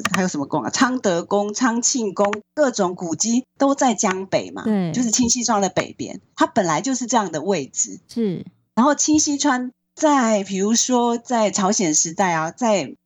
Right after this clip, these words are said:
Speaker 1: 比如说过节的时候，比如说春节啊、中秋节啊，那种节庆的时候，人们都会集中到这个清溪川附近，因为清溪川有很多的桥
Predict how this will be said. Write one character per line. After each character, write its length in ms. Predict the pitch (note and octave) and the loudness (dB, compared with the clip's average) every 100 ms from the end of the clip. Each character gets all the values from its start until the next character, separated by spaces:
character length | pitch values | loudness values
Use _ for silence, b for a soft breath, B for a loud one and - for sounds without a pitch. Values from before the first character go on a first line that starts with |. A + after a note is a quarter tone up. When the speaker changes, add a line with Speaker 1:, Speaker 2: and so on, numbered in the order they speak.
| _ - | _ -4
Speaker 1:
比 80 | |
如 20 | G3+ | 0
说 140 | A#3+ | 2
过 240 | - C#4 | 2 2
节 320 | G3+ - D#3 D3 | 2 0 0 0
的 120 | E3+ | -2
时 240 | - D3+ | -2 -2
候， 300 | E3 D#3+ D3 _ - | 0 -2 -2 _ -8
比 100 | F3 | -4
如 60 | |
说 420 | G3 G#3 G3+ G#3+ - _ | 2 2 2 -2 -12 _
春 280 | - B3 A#3+ | 0 2 2
节 340 | - E3+ D3+ | 0 0 0
啊、 380 | D#3 D#3 D#3 F3+ _ _ - | 0 0 -2 -6 _ _ -2
中 180 | A3+ A3+ | 0 2
秋 240 | A#3 G3+ | 2 2
节 240 | - E3 | -2 -2
啊， 140 | D3 E3+ | 0 2
那 80 | B3+ | 0
种 120 | F#3+ | 0
节 220 | - E3 | 0 -2
庆 200 | - A#3+ | 0 0
的 140 | F3+ D#3 | 0 -2
时 180 | D#3+ | 0
候， 220 | F3+ D#3+ - _ | 0 0 -2 _
人 180 | F#3 A3+ | -2 0
们 200 | B3+ G#3+ | 2 2
都 100 | A#3+ | 2
会 140 | C4+ G#3 | 2 0
集 260 | - F3+ | -4 -4
中 280 | G3 G#3+ G#3+ | -4 -4 -2
到 180 | A3+ F#3+ | -2 -2
这 160 | G3+ | -2
个 200 | E3+ C#3 - | -2 -2 -2
清 180 | A3+ A3 | -2 0
溪 160 | G#3 | -2
川 260 | G3 G3 F#3+ | -2 -2 -2
附 220 | G#3+ D#3+ | -6 -8
近， 300 | - E3+ C3+ | -4 -4 0
因 80 | C#4+ | 2
为 80 | C4+ | 4
清 180 | D4+ D4+ | 6 4
溪 60 | |
川 160 | D4 B3+ | 6 4
有 120 | A#3+ | 4
很 140 | B3 | 4
多 140 | A#3+ G#3 | 2 0
的 100 | G3 | 0
桥 460 | - E3 - - | -2 -2 -4 -8